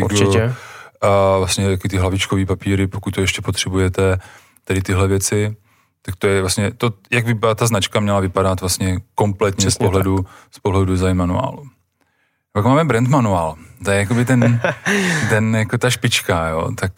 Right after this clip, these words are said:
Speaker 2: to, to je co za tebe?
Speaker 1: Brand manuál. To je něco, co jsem asi u nás ještě neviděl dobře zpracované.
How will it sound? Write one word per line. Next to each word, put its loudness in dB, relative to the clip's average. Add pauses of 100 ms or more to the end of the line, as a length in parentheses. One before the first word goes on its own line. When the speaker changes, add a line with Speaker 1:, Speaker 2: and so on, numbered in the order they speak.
(140)
Speaker 2:
to, 2 (560)
to 0
je 4
co 2
za 2
tebe? -2 (680)
Speaker 1:
Brand 0
manuál. 0 (840)
To 2
je 4
něco, 0 (100)
co -2
jsem -2
asi -2
u -2
nás 0
ještě -4
neviděl 0
dobře 0
zpracované. -4